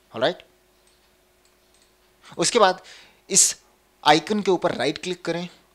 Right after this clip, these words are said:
फॉर्मेट शेप के ऊपर जाएं और यहां पर आप देखेंगे कि इफेक्ट्स का ऑप्शन आ रहा है, इसके ऊपर आप क्लिक करेंगे। सबसे लास्ट में आ रहा है थ्री डी रोटेशन, तो इसको एक्सपेंड करेंगे और यहां पर हम, हमारे सामने कुछ प्रीसेट्स हैं।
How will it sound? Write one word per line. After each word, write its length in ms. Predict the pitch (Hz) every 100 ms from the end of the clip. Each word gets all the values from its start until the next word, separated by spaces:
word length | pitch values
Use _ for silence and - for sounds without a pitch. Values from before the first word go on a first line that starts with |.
| _ _
फॉर्मेट 360 | - 113 143 156
शेप 240 | 170 160
के 80 | 170
ऊपर 180 | 160 156
जाएं 280 | 147 156 170 _ _
और 120 | 156
यहां 320 | 143 139 160
पर 140 | 196 180
आप 160 | 170
देखेंगे 500 | 139 131 143 123 143 143 - 190 -
कि 120 | 180 160
इफेक्ट्स 440 | - 180 - -
का 80 | 185
ऑप्शन 340 | 151 - 156 131
आ 80 |
रहा 80 | 117
है, 60 | 131
इसके 180 | - 120
ऊपर 160 | 104
आप 120 | 107 -
क्लिक 120 | 98 -
करेंगे। 360 | - 82 90 190 - - _ _ _ -
सबसे 280 | - - 220
लास्ट 280 | 185 180
में 100 | 185
आ 20 | 160
रहा 100 | 175
है 60 | -
थ्री 160 | 151 151
डी 160 | 180 185 _ _
रोटेशन, 520 | 123 127 139 - 123 107 -
तो 120 | 131
इसको 280 | 127 - 156
एक्सपेंड 480 | 131 - 160 180
करेंगे 340 | 180 127 127 143
और 180 | 123 127
यहां 260 | 127 147 -
पर 100 | 151
हम, 360 | 131 131 147 143 -
हमारे 300 | 127 127 135
सामने 280 | 127 127
कुछ 200 | - 135
प्रीसेट्स 640 | - - 131 123 180 - 131
हैं। 140 | 139